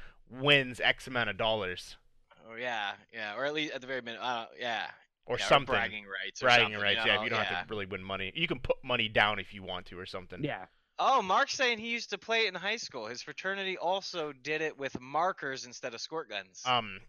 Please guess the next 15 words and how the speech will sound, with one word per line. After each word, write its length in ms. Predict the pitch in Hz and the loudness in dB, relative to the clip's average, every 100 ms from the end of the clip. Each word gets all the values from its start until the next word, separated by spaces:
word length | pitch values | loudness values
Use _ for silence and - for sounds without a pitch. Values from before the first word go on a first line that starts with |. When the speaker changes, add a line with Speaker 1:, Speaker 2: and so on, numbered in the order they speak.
| - | -14
Speaker 1:
when 340 | 139 135 135 | 2 6 6
Nicole 300 | 131 127 165 | 4 4 4
was 180 | 180 143 | 4 2
looking 240 | 156 160 143 | -2 0 -2
at 120 | - | 0
college, 500 | - 131 127 120 101 | 4 6 6 0 -2
we 100 | 131 | -4
went 160 | 135 113 | -4 -6
to 60 | |
Bowling 440 | 101 117 127 127 117 | 0 2 2 0 -4
Green, 400 | 113 120 113 104 - | -6 -6 -8 -12 -12
we, 100 | 123 | -8
Bowling 320 | 110 139 160 147 | 0 2 2 0
State, 380 | - 139 135 - | 4 4 4 -6
Bowling 720 | 123 143 180 196 196 196 160 | 0 2 4 2 -2 -6 -12